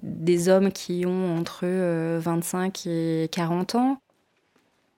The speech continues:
qui sont souvent, euh, jeunes papas, qui vont sentir une, une pression, euh, au domicile. Du coup, c'était un peu le défouloir. Ils déversaient un peu leur, euh,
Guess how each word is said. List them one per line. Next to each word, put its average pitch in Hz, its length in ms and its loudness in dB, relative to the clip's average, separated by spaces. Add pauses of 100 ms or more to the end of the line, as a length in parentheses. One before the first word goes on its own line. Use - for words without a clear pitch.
(400)
qui - 160 -8
sont 180 140 -2
souvent, 190 460 0
euh, 170 420 4
jeunes 185 240 2
papas, 220 580 2
qui 196 280 -6
vont 185 140 -2
sentir 185 380 -2
une, 170 420 0
une 165 160 0
pression, 208 600 0
euh, 170 260 2
au 175 60 2
domicile. 180 600 -2
Du 196 100 0
coup, 254 100 -2
c'était - 180 -4
un 190 100 4
peu 240 100 2
le 220 80 2
défouloir. 190 640 2
Ils 175 140 -2
déversaient 180 420 4
un 175 120 4
peu 175 140 -4
leur, 175 220 0
euh, 160 340 0